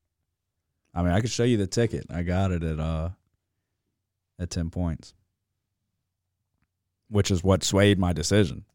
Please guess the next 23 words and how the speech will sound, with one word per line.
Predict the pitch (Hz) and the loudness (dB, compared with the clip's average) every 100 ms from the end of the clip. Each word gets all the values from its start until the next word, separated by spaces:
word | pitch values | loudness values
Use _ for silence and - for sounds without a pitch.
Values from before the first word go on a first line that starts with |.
| _ - | _ -6
That's | 87 - | -6 -2
what, | 85 - _ _ _ _ _ _ _ _ _ _ | -4 -4 _ _ _ _ _ _ _ _ _ _
that's | 85 85 | -4 -2
what, | 90 82 - | 0 -2 -2
'cause | - 90 | -2 0
originally, | 85 92 90 | 2 2 2
like | 85 | 2
I | 80 | 0
said, | - 101 | 2 2
I | 76 | 4
was | 80 82 | 2 2
on | 92 85 85 | 2 2 2
Army. | 87 87 67 - - | 2 0 -4 -10 -10
That | 80 | -4
half | 82 80 - | -2 -2 -4
point, | 90 87 | -6 -6
though, | 76 | -6
switched | 76 78 78 73 | -8 -8 -10 -12
it | |
for | - 71 | -14 -16
me. | 64 90 _ _ _ _ _ _ - | -18 -20 _ _ _ _ _ _ 2
'Cause | |
I, | 123 | 6